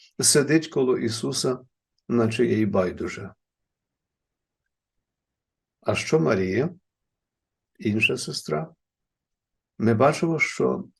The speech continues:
Марія вчинила інакше. Щойно Ісус переступив поріг їхнього дому,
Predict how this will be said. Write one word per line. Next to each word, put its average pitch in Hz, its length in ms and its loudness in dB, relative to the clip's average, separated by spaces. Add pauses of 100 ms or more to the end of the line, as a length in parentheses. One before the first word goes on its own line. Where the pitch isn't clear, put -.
Марія 110 480 4
вчинила 117 560 2
інакше. 151 460 -2 (1300)
Щойно 131 720 4
Ісус 131 460 0
переступив 131 720 0
поріг 131 380 2
їхнього 117 380 2
дому, 120 560 2